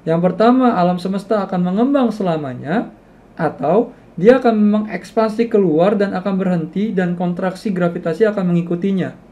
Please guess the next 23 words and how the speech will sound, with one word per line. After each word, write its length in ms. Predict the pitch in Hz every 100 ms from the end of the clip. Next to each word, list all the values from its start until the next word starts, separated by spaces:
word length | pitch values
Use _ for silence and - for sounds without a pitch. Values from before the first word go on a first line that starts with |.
| - - - - - - - -
Nah, 240 | 131 123 - - - -
pandangan 480 | 202 208 240 311 285
yang 240 | 233 208
saat 240 | 208 208
ini 240 | 202 214 208
yang 240 | 190 180
lebih, 480 | 180 170 180 180 170 - -
lebih 240 | 160 156 165 165
diterima 560 | 185 214 262 214 180
oleh 240 | 160 156 160
sebagian 480 | 160 156 156 156
besar 240 | 151 160 156
ilmuwan 480 | 156 160 233 240 -
adalah 400 | 143 143 226 233 - - -
alam 160 | 156
semesta 560 | 165 175 170 165 233 214 175
akan 400 | 202 190 190 -
mengembang 640 | 190 196 180 165 202 214
tanpa 320 | 208 180 175
titik 320 | 196 180 180 175
akhir. 400 | 160 156 139 123 120 - - -
Akan 240 | - 170 175
tetapi, 560 | 175 277 - 147 165